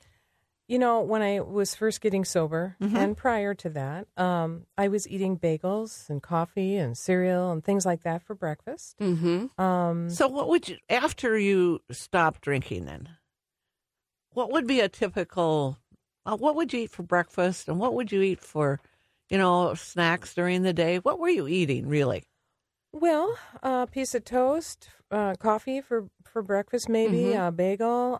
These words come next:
Speaker 1: um, cereal, um, stop at a gas station, get a donut. Um, this
Speaker 2: Okay.
Speaker 1: first year of sobriety, I switched from drinking to eating sugar, and I gained thirty pounds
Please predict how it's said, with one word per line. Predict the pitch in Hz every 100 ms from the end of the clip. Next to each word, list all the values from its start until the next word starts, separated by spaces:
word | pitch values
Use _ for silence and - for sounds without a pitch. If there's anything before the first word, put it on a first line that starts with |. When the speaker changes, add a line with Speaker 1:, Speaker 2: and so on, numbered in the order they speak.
| -
Speaker 1:
um, | 180 175 170 170
cereal, | - 233 240 240 240 240 240 -
um, | 185 175 175 170
stop | 170 - 196 196
at |
a | 185
gas | 180 185
station, | - 208 208 220 208 202
get | 165
a | 151
donut. | 160 185 208 214 - _
Um, | 170 160 156 156 -
this | 180
Speaker 2:
Okay. | -
Speaker 1:
first | 277 262 -
year | 226
of | 208
sobriety, | 175 175 170 170 143
I |
switched | 151 - 175 165 -
from | - 165
drinking | 165 160 - 156
to | - -
eating | 156 147
sugar, | 143 - 139 135
and | 139 147
I |
gained | 147 147 147
thirty | - 185 175 160
pounds | - 160 147 135 - - -